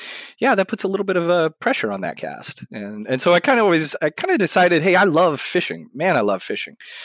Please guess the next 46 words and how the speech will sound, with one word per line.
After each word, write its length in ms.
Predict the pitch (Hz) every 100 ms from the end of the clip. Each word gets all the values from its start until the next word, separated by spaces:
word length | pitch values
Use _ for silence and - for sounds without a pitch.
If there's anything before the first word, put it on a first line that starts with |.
| - - -
But 240 | 135 127 _ _ _
I 140 | 143 170
don't 440 | 156 156 156 147 -
really 260 | 135 143
wanna 220 | 135 127
do 160 | 117 139
this 460 | 127 120 - - - _ -
at 160 | 135 113
a 80 | 104 -
competitive 680 | 113 110 151 139 127 110
level 360 | 120 147 143 110
and 200 | 110 110 -
take 220 | 131 117
away 280 | 110 107 110
the, 260 | 107 101 - -
the 80 | 92
joy 680 | - 110 98 98 98 107 120
of 120 | 120
fishing 420 | - - - 82 80
to 160 | 87
me." 220 | 73 - _ - - _ _ -
So 60 |
I 40 | 143
kinda 200 | 214 185
decided 380 | 180 - 202 190
then 220 | 196 127
that 220 | 120 123
I'm 280 | 139 165 160
not 200 | 208 208 -
gonna 160 | 185
go 220 | 151 175 165
that 260 | 151 -
fishing 400 | - 170 135 123 -
tournament 400 | 262 233 117 92
route. 420 | 92 73 - - - - - - - _
But 420 | 156 214 185 143 -
obviously 360 | 165 175 - 156
I 40 |
grew 220 | 147 147
up, 180 | 135 135 -
everybody's, 300 | 143 135 123
"Hey, 80 | 143
what's 180 | 135 -
your 60 |
dad 220 | 120 113 113
do?" 160 | 107